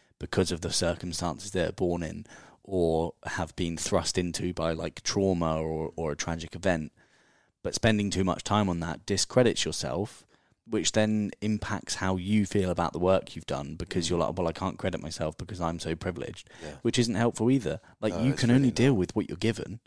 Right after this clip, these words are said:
Speaker 2: Mm.
Speaker 1: Me
Speaker 2: That's the
Speaker 1: being like,
Speaker 2: thing.
Speaker 1: "Oh, my life isn't as hard as this lady,"
Speaker 2: Yeah.
Speaker 1: the one who escaped from North Korea, Yeon-, Yeonmi Park, like, my life will never be that hard. I'm never gonna live in a communist country because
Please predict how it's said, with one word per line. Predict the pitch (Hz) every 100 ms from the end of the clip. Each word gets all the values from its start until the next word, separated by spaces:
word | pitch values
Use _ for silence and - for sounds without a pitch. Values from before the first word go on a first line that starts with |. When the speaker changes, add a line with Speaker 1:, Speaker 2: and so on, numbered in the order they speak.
| _ 80 76 71 71 _ _ _ _ - -
Speaker 2:
Mm. | 92 -
Speaker 1:
Me | 110 131
Speaker 2:
That's | 127
the | 117
Speaker 1:
being | 110 101
like, | 98 110
Speaker 2:
thing. | 104
Speaker 1:
"Oh, | 92
my | 98
life | 98 101 95 -
isn't | 92 90 -
as | 95
hard | 107 104 92 87
as | 78 - - - - - _ _ _ _ _ _ _ _ _ _ -
this | 117 -
lady," | 85 71 64 98 - 92
Speaker 2:
Yeah. | 80 73 76 _
Speaker 1:
the | 110
one | 101 104 98
who | 98 98 92
escaped | 92 110 92
from | - 95 92 85
North | 95 90 -
Korea, | 101 90 73
Yeon-, | 73 98 98 - -
Yeonmi | 90 95 92 87 87
Park, | 110 87 92 117 -
like, | 92 - - - - - -
my | 120
life | 127 127
will | 139
never | 165 123
be | 92
that | 73 -
hard. | 87 80 -
I'm | - 131
never | 160
gonna | 139 92
live | 69 67
in |
a | 76
communist | 92 80 80 -
country | 85 - - -
because | - - 101 - -